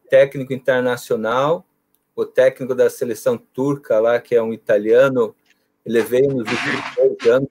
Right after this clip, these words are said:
pra dar clínica. É, os técnicos das seleções nacionais,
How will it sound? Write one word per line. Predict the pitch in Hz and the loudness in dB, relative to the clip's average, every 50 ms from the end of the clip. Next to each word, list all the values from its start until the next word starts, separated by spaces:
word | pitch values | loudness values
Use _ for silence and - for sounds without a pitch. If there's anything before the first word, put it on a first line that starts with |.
| _ - | _ 0
pra | 123 117 | 0 2
dar | 110 120 117 - | 2 0 -2 -2
clínica. | - - 107 107 117 127 135 151 156 147 - 170 170 185 170 _ _ _ _ _ _ _ _ _ _ _ _ _ _ _ _ _ _ _ _ _ _ | -6 -8 -8 -6 -6 -6 -6 -6 -8 -6 -4 -4 -6 -6 -8 _ _ _ _ _ _ _ _ _ _ _ _ _ _ _ _ _ _ _ _ _ _
É, | - 113 110 113 110 113 113 113 110 107 107 107 101 98 - - _ _ _ _ _ _ _ _ _ _ - | 2 4 4 6 6 6 8 8 8 8 8 6 4 0 -6 -14 _ _ _ _ _ _ _ _ _ _ -12
os | 120 113 - - | -12 -12 -12 -12
técnicos | - - 139 143 156 147 147 156 151 143 147 139 120 | -2 0 2 2 2 0 -2 -8 -8 -8 -8 -8 -4
das | 120 135 135 139 139 | 0 0 0 0 -2
seleções | - - - 147 147 143 135 131 - - - 135 143 156 180 185 175 147 | -4 -6 -4 -4 -2 -2 -4 -6 -8 -10 -8 -6 -4 -4 -4 -4 -6 -6
nacionais, | 147 143 131 123 - - 135 120 117 120 127 139 143 147 143 139 131 120 - - - | -4 -4 -4 -4 -4 -4 -4 -4 -2 -2 -2 -2 0 0 -2 -2 -4 -6 -12 -20 -20